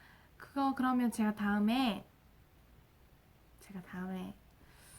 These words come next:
네일 아트 하는 시간을 가져보는 것도 괜찮을 것 같은데요?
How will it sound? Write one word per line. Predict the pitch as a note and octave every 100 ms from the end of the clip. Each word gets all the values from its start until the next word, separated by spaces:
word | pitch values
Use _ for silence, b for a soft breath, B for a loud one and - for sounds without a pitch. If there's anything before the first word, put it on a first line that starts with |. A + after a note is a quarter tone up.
| B B B B - -
네일 | A3+ C4
아트 | B3+ B3 -
하는 | A#3 A#3 A3+ A#3 A#3 G#3+ F3+ F#3 - -
시간을 | - D4 D#4 C#4
가져보는 | A#3 A3 B3 A#3 A3+ G#3
것도 | F#3+ G3
괜찮을 | - G3+ G3+ G#3 G3
것 | F#3+
같은데요? | - - F#3 G3